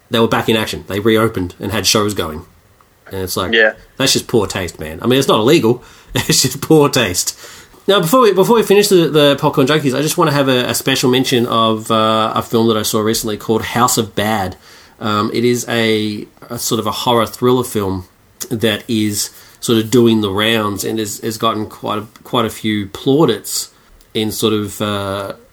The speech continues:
Speaker 1: festivals and stuff like that. And we were contacted by the promotional team for House of Bad and asked to,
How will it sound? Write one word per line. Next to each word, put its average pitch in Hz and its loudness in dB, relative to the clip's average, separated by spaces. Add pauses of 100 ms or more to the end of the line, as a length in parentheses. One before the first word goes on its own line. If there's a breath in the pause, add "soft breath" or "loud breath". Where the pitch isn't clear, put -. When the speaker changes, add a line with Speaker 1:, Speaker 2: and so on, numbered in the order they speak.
(120)
Speaker 1:
festivals 127 0
and 104 -6
stuff 101 -6
like 101 -8
that. 104 -6
And 123 -2
we 147 2
were 135 2
contacted 123 -2 (240 loud breath)
by 120 2
the 101 -8
promotional 120 0
team 95 -4
for 95 -8
House 98 -4
of 92 -10
Bad 98 -6
and 104 -8
asked 104 -4
to, 101 -8